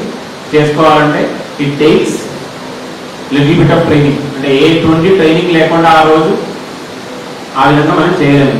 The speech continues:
So ఖచ్చితంగా వాళ్ళకి కొన్నిసార్లు అయినా ట్రైనింగ్ అయి ఉండాలి. So దయచేసి డిస్ట్రిక్ట్ ఆఫీసర్స్ అందరూ కూడా దీనిలో కోఆపరేట్ చేయాలి.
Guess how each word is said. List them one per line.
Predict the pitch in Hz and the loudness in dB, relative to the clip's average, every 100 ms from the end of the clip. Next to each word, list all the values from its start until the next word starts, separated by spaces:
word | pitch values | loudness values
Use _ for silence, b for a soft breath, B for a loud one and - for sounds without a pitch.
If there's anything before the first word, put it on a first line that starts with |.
| - | -4
So | 135 | -4
ఖచ్చితంగా | - - 156 160 160 - - 135 | -2 0 0 2 2 0 -2 0
వాళ్ళకి | 139 147 214 - - - - - - - - | 0 2 0 -2 -6 -12 -14 -14 -14 -10 -2
కొన్నిసార్లు | 143 156 156 151 | 2 2 2 2
అయినా | 151 156 180 170 - | 2 2 0 -2 -2
ట్రైనింగ్ | 139 143 151 | 0 2 2
అయి | 143 147 | 2 2
ఉండాలి. | 143 143 135 - - | 2 0 0 -2 -4
So | 131 | -4
దయచేసి | 127 127 156 156 - | 0 0 0 -2 -2
డిస్ట్రిక్ట్ | 135 - 160 160 | -4 -4 -4 -2
ఆఫీసర్స్ | 151 151 156 143 | 0 2 2 2
అందరూ | 143 156 156 | 2 4 4
కూడా | 151 147 151 - - - - 131 | 4 2 0 -6 -12 -14 -10 -2
దీనిలో | 143 147 175 | 0 2 2
కోఆపరేట్ | - 135 151 151 | 2 2 4 2
చేయాలి. | 147 143 | 2 2